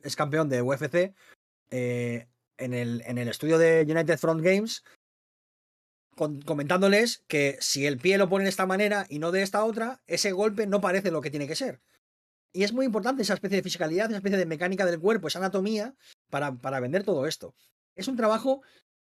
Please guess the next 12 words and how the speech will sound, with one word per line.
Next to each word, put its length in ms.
que 300
puede 260
que 260
la 220
gran 160
mayoría 200
de 80
gente 180
que 80
juega 200
a 40
Sifu 440